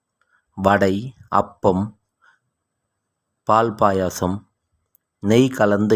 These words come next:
இனிப்பு, நறுமண மலர்கள், பல வகைகள், இவற்றை தலைவாழை இலையில் வைத்து பூர்ண கும்பம் அமைத்து தேவியை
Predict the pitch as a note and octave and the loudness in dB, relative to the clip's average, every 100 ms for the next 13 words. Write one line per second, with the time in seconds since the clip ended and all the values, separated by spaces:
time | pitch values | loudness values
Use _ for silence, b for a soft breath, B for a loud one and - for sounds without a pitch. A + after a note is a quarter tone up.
0 | F#2+ F2+ F#2 - G#2 G2+ G2+ _ _ _ | 0 2 0 0 0 0 -4 _ _ _
1 | _ _ _ _ _ _ G#2 G#2+ B2+ B2 | _ _ _ _ _ _ -2 2 2 0
2 | A2 F#2+ F2+ F#2 F2 F#2+ G#2 _ _ _ | 0 0 2 0 0 -2 -4 _ _ _
3 | _ _ _ _ _ _ _ _ _ _ | _ _ _ _ _ _ _ _ _ _
4 | _ _ _ _ - A2+ B2 G#2 F#2+ F#2 | _ _ _ _ 0 2 2 0 0 0
5 | G#2+ C#3+ - G#2 G#2 G#2 - G#2+ C3+ - | -2 -4 -6 0 2 2 2 0 -2 -10
6 | _ _ _ _ _ A2 C3 E3 C#3+ C3 | _ _ _ _ _ -2 0 2 2 2
7 | A#2 G2+ F#2 F#2+ F#2 F#2 F2 F2 - G#2+ | 2 0 2 2 2 0 0 -2 -4 -4
8 | G#2+ - _ _ _ _ _ _ _ _ | -4 -6 _ _ _ _ _ _ _ _
9 | _ _ _ _ _ _ _ _ D3 E3 | _ _ _ _ _ _ _ _ 0 2
10 | D#3+ B2+ A2+ G#2 G2+ F#2 F2 F2+ F2 - | 2 0 0 2 2 2 2 0 -2 -6
11 | A2 C#3 _ _ _ _ _ _ _ _ | -6 -8 _ _ _ _ _ _ _ _
12 | _ _ _ G2+ C3 D#3 D3 C#3+ | _ _ _ 0 4 6 6 4